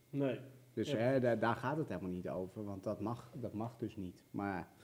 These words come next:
Speaker 1: Mm.
Speaker 2: nou ja, goed, het is wel een la-, ik vind het een lastige discussie. En ik ben,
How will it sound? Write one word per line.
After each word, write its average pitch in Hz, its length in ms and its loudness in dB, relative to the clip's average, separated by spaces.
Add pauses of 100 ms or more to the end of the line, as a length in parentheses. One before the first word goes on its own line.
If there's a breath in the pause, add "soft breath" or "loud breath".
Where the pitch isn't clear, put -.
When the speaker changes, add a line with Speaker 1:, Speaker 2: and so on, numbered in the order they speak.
(260 soft breath)
Speaker 1:
Mm. 143 100 -10
Speaker 2:
nou 113 300 2
ja, 98 80 2
goed, 120 200 -2
het 107 80 -6
is 107 80 -6
wel 113 280 4
een 110 60 4
la-, 117 220 4
ik 127 160 -2
vind 113 180 0
het - 20 -2
een 110 120 4
lastige 104 260 -2
discussie. 101 460 -2
En 113 100 -2
ik 101 180 -2
ben, 110 440 2